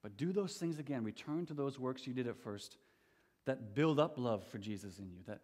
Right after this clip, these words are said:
that, that will restore that love for him back to you. And really, any of us who are married, any of us who, who have been in a long-term relationship, we totally understand this concept of what it means to look back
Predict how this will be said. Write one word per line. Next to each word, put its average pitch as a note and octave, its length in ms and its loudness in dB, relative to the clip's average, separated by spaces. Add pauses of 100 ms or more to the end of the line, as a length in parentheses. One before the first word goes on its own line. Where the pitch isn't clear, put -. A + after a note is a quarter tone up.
(160)
that, A2+ 160 -4
that A#2 100 -6
will B2+ 160 2
restore D3 600 2
that B2+ 140 4
love B2 260 0
for A#2 80 -6
him G#2 200 -2
back G2+ 220 -4
to - 120 -18
you. - 120 -20 (1400)
And C#3+ 100 2
really, E3 240 8
any D#3+ 160 10
of D3+ 80 8
us D3+ 160 4
who C#3+ 80 2
are A2+ 60 4
married, D3 460 6 (300)
any D3 200 8
of C#3+ 80 8
us C#3+ 300 8
who, C#3 260 4
who C3 200 6
have A#2 160 6
been B2+ 200 4
in B2 60 4
a A2+ 40 4
long-term B2+ 400 4
relationship, C3 600 0 (240)
we D#3+ 100 6
totally F3+ 320 6
understand E3+ 460 6
this C3+ 160 4
concept G#2+ 460 -2
of A2 80 0
what C#3 120 8
it C3+ 60 4
means C3 260 4 (260)
to C#3 100 2
look D#3 320 6
back D#3+ 380 6